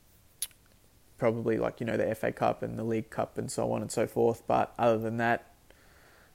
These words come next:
um, it's all De Gea. And I know we signed Lee Grant as well. I think Lee Grant is just going to be,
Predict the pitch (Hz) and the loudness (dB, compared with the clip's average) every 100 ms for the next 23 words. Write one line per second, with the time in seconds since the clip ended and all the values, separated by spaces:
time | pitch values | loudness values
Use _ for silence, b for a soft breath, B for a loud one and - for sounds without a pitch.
0 | - - - 90 - - 113 - 113 110 | -6 -2 -2 -4 -10 -2 -2 2 2 4
1 | 110 117 117 117 - B B B B B | 4 8 8 8 4 B B B B B
2 | - 120 117 117 110 - _ - 113 120 | -2 4 4 4 -2 -12 _ -4 2 6
3 | 120 117 120 127 113 110 120 113 - 117 | 8 8 6 4 2 4 6 6 6 4
4 | 131 143 - - - - - - - - | 6 2 -6 -16 -20 -20 -20 -20 -16 -8
5 | 107 120 120 123 131 b b b b b | -4 2 4 4 2 b b b b b
6 | b 117 131 117 120 113 113 117 117 - | b 2 2 6 6 6 6 6 6 2
7 | 113 107 - 113 - 110 101 110 113 110 | -2 -2 -2 0 2 2 2 -2 2 4
8 | 104 104 | 6 4